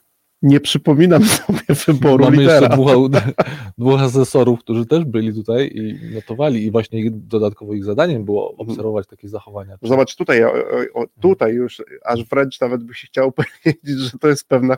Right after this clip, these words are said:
Speaker 1: halucynacja.
Speaker 2: No to można by powiedzieć,
Speaker 1: A to
Speaker 2: że
Speaker 1: jest iluzja. Zobacz, jak często ulegamy, no, jakby
Speaker 2: Mhm.
Speaker 1: właśnie stawia ktoś przed nami cel, nawet w jakiejś symulacji biznesowej, osiągnijcie jakiś wynik, my zaczynamy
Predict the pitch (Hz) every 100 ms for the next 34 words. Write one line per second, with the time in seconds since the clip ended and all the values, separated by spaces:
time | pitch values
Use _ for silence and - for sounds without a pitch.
0 | - 139 - 180 175 127 - 113 104 -
1 | 95 92 104 101 95 - 101 113 98 120
2 | 101 135 139 117 - - _ 113 113 110
3 | 113 - 127 - 120 113 110 113 117 127
4 | 123 117 110 107 92 113 - 117 117 -
5 | - _ _ _ _ _ _ - 139 139
6 | 139 123 - - 117 117 113 110 104 117
7 | 131 147 131 127 123 - 123 113 107 -
8 | 110 - 117 104 - 104 117 - - 120
9 | 120 127 127 113 107 - 104 104 101 113
10 | 143 170 _ _ _ - - _ - 120
11 | 135 147 123 - _ _ 120 120 - 127
12 | 131 127 117 107